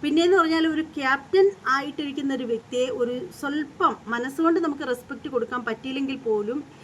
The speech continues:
അയാളെ എടോ പോടോ വാടോ, ആ, ഈ പുള്ളിക്കാരനെ എന്ത് പറഞ്ഞാലും മറ്റുള്ളവർ അത് ഒരിക്കലും അംഗീകരിക്കത്തില്ല.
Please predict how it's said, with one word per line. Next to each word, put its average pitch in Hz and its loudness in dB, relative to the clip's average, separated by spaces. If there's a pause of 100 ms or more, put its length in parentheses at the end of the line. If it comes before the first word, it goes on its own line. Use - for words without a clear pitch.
(380)
അയാളെ 285 0
എടോ 277 -2
പോടോ 262 -2
വാടോ, 247 2 (360)
ആ, 247 -4
ഈ 294 4
പുള്ളിക്കാരനെ 349 4
എന്ത് 320 4
പറഞ്ഞാലും 285 -2
മറ്റുള്ളവർ 269 -4
അത് 254 -2
ഒരിക്കലും 269 -4
അംഗീകരിക്കത്തില്ല. 226 -4